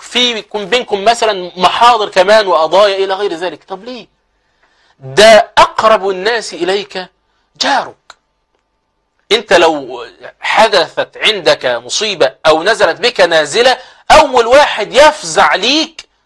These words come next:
جارك. ليه؟ ما أنت على ما تتصل بأهلك وبقرايبك تكون ضعت، لكن جارك ده أول واحد يفزع ليك، يجري عليك على طول. فالنبي عليه الصلاة والسلام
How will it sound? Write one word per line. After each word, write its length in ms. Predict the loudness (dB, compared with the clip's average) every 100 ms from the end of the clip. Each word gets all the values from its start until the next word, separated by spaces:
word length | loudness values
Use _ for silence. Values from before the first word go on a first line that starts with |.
| _ _ _
جارك. 640 | 0 2 2 -2 _ -20 _ _ _ _ _ _ _ _ 0
ليه؟ 320 | 2 2 -4 _ _
ما 100 | 0
أنت 140 | 2 4
على 260 | 6 4
ما 80 | 2
تتصل 360 | -2 -2 -2 0
بأهلك 560 | 4 4 4 0 0
وبقرايبك 840 | -6 -4 0 2 2 -2 -6 _ _ _ _ _ _ _ _ -8
تكون 240 | -2 0
ضعت، 400 | 2 0 0 _
لكن 280 | -6 -6 0
جارك 260 | 0 0 0
ده 100 | 0
أول 260 | 2 2
واحد 180 | 0 0
يفزع 260 | -2 0 -4
ليك، 440 | -4 -12 _ -20 _ _ _ _
يجري 300 | -4 -2 0
عليك 280 | 0 0 -2
على 160 | -4 -2
طول. 300 | -6 -10 -14 _ _ _ _ _ _ _ _ _ _ _ _ _ _ _ _ _
فالنبي 600 | _ 6 6 6 4 -4 _ _ _ _ _ _ _ _ _ _ _ _ _ _ _ -12
عليه 240 | -2 0
الصلاة 0 |
والسلام 500 | 0 -2 -2 -2 -2